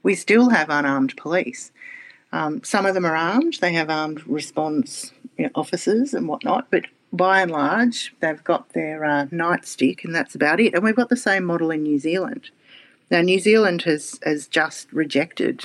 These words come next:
you know, having sort of armed response squads. And then, unfortunately, a week later, a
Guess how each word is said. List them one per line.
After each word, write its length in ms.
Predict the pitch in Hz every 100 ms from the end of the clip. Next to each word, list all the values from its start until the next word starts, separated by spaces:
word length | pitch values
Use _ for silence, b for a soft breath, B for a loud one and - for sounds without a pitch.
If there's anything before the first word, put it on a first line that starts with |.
| -
you 80 | 180
know, 220 | 147 143 185
having 520 | 165 170 165 170 165 _ -
sort 240 | - 156
of 180 | 139 - _ _
armed 380 | - 147 147 147
response 640 | 143 143 - 160 - - -
squads. 720 | - - 165 151 135 - - - - _ _ - - - - -
And 180 | 175 160
then, 220 | 156 143
unfortunately, 640 | - 143 - 156 - 143 156
a 80 | 143
week 300 | 143 139 156
later, 360 | 160 170 151
a 100 | 143